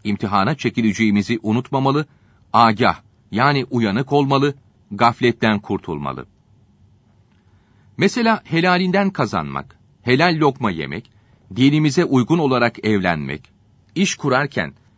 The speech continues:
iş bozarken, "Rabbim bundan razı mı, değil mi?" diye düşünmek, hep agah olmaktır. İnsan birinin evindeyken daima ev sahibiyle yaşar. Mesela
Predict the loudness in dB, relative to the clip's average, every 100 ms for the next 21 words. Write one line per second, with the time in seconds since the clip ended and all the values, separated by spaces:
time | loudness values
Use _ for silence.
0 | _ -4 -4 -2 -4 -2 -4 -4 -6 -6
1 | -10 _ _ _ 0 0 2 0 -2 0
2 | 0 0 0 0 -2 -2 -2 -2 -6 -8
3 | -4 0 2 0 -2 -6 -6 -6 -4 -4
4 | -4 -6 _ _ _ _ 0 0 -2 _
5 | _ 2 2 2 -2 -2 -8 -6 -8 -10
6 | -18 -20 _ _ _ _ _ _ _ _
7 | _ _ _ _ _ _ _ _ _ -20
8 | _ -2 0 0 -4 -6 -6 -2 2 2
9 | 0 0 0 0 0 -2 -2 -4 -6 -6
10 | -2 0 2 0 0 -2 -4 0 0 2
11 | -2 -2 -2 -2 -2 -6 -10 -12 -12 -14
12 | _ _ _ _ _ _ _ -6 -2 0
13 | 0